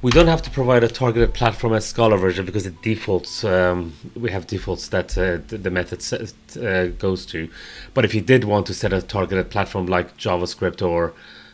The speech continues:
uh, the, or, or Scala, Scala J S or S P T, you could do. If you wanted to search for a specific Scala version, you could too.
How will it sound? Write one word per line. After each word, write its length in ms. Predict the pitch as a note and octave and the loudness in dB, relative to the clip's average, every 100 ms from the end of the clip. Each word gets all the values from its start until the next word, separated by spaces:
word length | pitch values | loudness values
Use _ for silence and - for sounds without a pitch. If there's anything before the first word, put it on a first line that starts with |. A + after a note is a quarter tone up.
| _ - | _ -10
uh, 160 | - G#2+ | -6 -4
the, 160 | A2+ | -4
or, 160 | G2+ G#2+ | -2 -2
or 140 | G#2 | -4
Scala, 280 | - - F#2+ | -4 -2 -2
Scala 360 | - G#2+ F#2+ F2+ | 0 0 2 2
J 220 | F#2+ F2+ | 4 4
S 140 | F2+ | 4
or 180 | A2+ G2 | 0 -2
S 260 | G#2+ F2+ - | -2 -6 -8
P 100 | F2+ | -8
T, 160 | F#2+ | -4
you 100 | F#2 | -4
could 240 | F2+ G2 E2 | -4 -6 -2
do. 320 | F#2+ F#2 F2+ - - - | 2 2 0 -10 -20 -8
If 120 | G2 | -6
you 100 | F#2+ | 0
wanted 240 | G#2+ G2 | 0 0
to 120 | F#2+ F#2 | 0 -2
search 260 | - A2 F#2 | 2 0 0
for 100 | - | -2
a 60 | F#2+ | -4
specific 500 | - G2 - F#2+ - | -4 -6 -6 -6 -6
Scala 320 | - F#2 F2+ | -2 0 0
version, 260 | E2+ E2+ F2 | 0 -4 -8
you 60 | |
could 220 | E2 F#2+ | -8 -10
too. 240 | - F2 | -6 -8